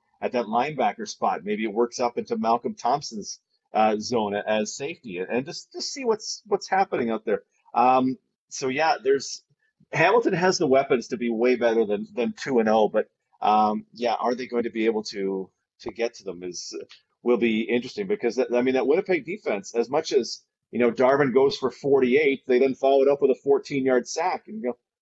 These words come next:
"Oh, okay, this." W-, again, we needed a better term than bend but don't break. We were jo-, we were joking on the broadcast 'cause we, we keep hearing that in football, but we need something for a team that allows seven hundred yards passing to Jeremiah Masoli, but only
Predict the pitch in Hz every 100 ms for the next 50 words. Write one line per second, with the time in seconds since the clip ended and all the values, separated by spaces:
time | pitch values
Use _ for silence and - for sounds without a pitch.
0 | - 302 240 202 208 - 190 - - _
1 | _ _ - 143 151 156 - 135 175 226
2 | 165 - 180 185 - 180 160 131 117 151
3 | 165 139 - 147 127 123 160 170 127 113
4 | 107 123 127 113 117 104 131 127 120 107
5 | 101 104 131 147 120 98 - 113 113 -
6 | 117 - 143 147 156 131 107 98 170 175
7 | 113 95 101 - _ _ 131 196 226 -
8 | 190 156 120 143 127 123 - _ - 107
9 | 180 175 156 143 143 - - 160 170 156
10 | 160 135 143 139 - 143 143 127 123 131
11 | 139 135 127 120 - 143 156 113 104 120
12 | 131 127 120